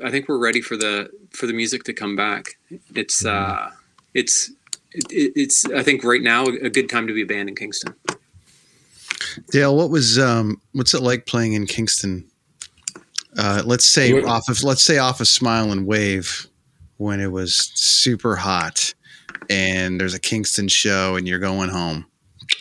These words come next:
Speaker 2: going home. What's, what's it like playing in that town, college town?
Speaker 3: We played a lot of different places there. I mean, we played the, uh, university, the college, out, uh, at the Speedway, you know. Um,
Speaker 2: <laughs>
Speaker 3: I think there was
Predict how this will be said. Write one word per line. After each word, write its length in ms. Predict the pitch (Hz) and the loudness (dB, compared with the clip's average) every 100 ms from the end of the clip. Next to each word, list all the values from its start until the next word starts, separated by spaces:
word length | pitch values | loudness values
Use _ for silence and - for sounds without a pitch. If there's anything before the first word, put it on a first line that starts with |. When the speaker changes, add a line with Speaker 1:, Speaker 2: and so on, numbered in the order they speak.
| - - _ | -6 -8 _
Speaker 2:
going 260 | 113 95 90 | -2 -2 -2
home. 240 | 92 87 | -2 -2
What's, 380 | 104 101 - - | 0 2 0 0
what's 260 | 107 107 127 | -2 0 2
it 60 | |
like 240 | 90 98 87 | 2 0 -2
playing 240 | 98 92 | -4 -2
in 80 | 90 | -2
that 140 | 87 | -4
town, 280 | - 87 85 | -4 -4 -6
college 440 | - 90 87 85 - | -4 -4 -2 -2 -4
town? 240 | 87 85 _ _ _ _ _ _ _ _ | -6 -10 _ _ _ _ _ _ _ _
Speaker 3:
We 160 | 143 202 | 2 4
played 240 | 208 247 | 4 4
a 80 | 226 | 4
lot 200 | 127 127 | 4 2
of 80 | 120 | 2
different 300 | 113 127 - | 0 -2 -2
places 380 | 90 95 87 71 | -2 -2 -2 -4
there. 180 | 73 69 | -4 -4
I 40 | |
mean, 160 | 85 85 | -4 -4
we 100 | 104 | -4
played 320 | 104 104 85 | -2 -2 -2
the, 300 | 98 95 90 | -4 -2 -2
uh, 20 | |
university, 720 | 87 90 85 78 98 - 98 | -2 -2 -4 -2 -2 -2 -6
the 120 | 95 - | -10 -14
college, 960 | - 87 90 92 87 78 - - - - | -10 -4 0 0 -2 -4 -8 -8 -10 -6
out, 340 | 87 90 - | -4 -4 -4
uh, 300 | 98 90 92 | -2 -2 -2
at 140 | 78 87 | -2 -4
the 80 | 80 | -4
Speedway, 840 | - 113 113 107 110 120 143 147 - - | -4 -2 -4 0 2 2 0 -4 -12 -8
you 100 | 95 | -4
know. 300 | 101 127 120 | -2 -2 -2
Um, 560 | 101 98 101 98 92 - - | -4 -2 -2 -4 -6 -12 -20
Speaker 2:
<laughs> 160 | - 165 | -6 0
Speaker 3:
I 540 | 110 - - - 107 | 0 0 -4 -4 -2
think 200 | 117 113 | -2 -2
there 80 | 117 | 0
was 140 | 107 | 0